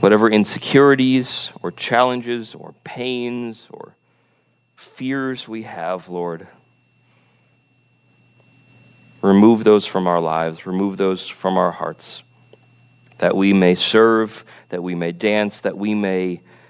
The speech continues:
be a part of your kingdom. May we remember that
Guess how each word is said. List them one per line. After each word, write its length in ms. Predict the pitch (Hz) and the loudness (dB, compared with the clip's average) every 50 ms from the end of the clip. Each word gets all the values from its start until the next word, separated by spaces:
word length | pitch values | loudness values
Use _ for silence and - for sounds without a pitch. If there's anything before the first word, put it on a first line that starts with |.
| _ _ _ _ _ _ _ _ _ _ _ _ _ _ _ _ _ _ _ _ _ _ _ _ _ _ _ _ _ _ - _ - - | _ _ _ _ _ _ _ _ _ _ _ _ _ _ _ _ _ _ _ _ _ _ _ _ _ _ _ _ _ _ -20 _ -18 -8
be 500 | 98 107 110 117 120 120 120 120 120 120 - - - _ _ _ _ - | -4 -2 0 0 2 0 0 -2 -2 -6 -12 -18 -20 _ _ _ _ -6
a 80 | 104 98 | -6 -6
part 380 | - - - 107 110 107 110 | -6 -2 2 2 2 2 0
of 160 | - 101 101 | -4 -10 -8
your 160 | 104 101 98 90 | -6 -6 -6 -6
kingdom. 580 | - - - 98 87 80 78 73 76 78 76 - _ _ _ _ _ _ _ _ _ _ _ _ _ _ - _ _ _ _ - | -8 -14 -14 -12 -12 -10 -10 -12 -12 -14 -16 -18 _ _ _ _ _ _ _ _ _ _ _ _ _ _ -20 _ _ _ _ -2
May 120 | - 101 101 | 2 4 4
we 180 | 101 107 107 | 6 6 6
remember 680 | 107 107 113 110 113 117 127 139 143 139 143 139 139 135 | 6 6 6 4 4 4 2 2 0 0 2 2 2 2
that 420 | 120 117 107 107 98 - _ _ | 2 0 0 0 -2 -4 _ _